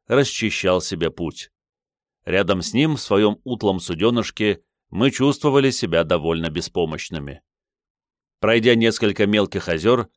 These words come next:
мы добрались до озера Нот. Где-то сбоку остались глубокие форелевые озёра, верхние, средние и нижние Кичаны, впереди озеро Кукас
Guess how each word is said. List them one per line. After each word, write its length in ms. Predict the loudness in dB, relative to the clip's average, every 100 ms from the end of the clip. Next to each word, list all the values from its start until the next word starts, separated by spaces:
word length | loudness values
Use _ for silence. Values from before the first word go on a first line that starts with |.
| _ _
мы 220 | -2 2
добрались 500 | 4 4 2 2 0
до 160 | 0 2
озера 400 | 2 2 0 0
Нот. 440 | 0 -2 -4 -14 _ _ _ _ _ _ -16
Где-то 360 | -2 0 2
сбоку 380 | 0 2 0 2
остались 480 | 0 2 0 0 -4
глубокие 560 | -2 0 0 0 0 -2
форелевые 600 | 0 0 0 0 0 0
озёра, 460 | 0 -2 -2 -6 -10 _ _
верхние, 640 | -8 0 2 0 -2 -2 -4
средние 580 | -2 -2 0 -2 -2
и 220 | -4 -4 -2
нижние 420 | -2 -2 -6 -6
Кичаны, 640 | -8 -4 0 0 0 -4 _ _ _ _
впереди 480 | -4 0 2 2 0
озеро 460 | 2 2 2 0 -2
Кукас 580 | -2 -2 0 -2 -6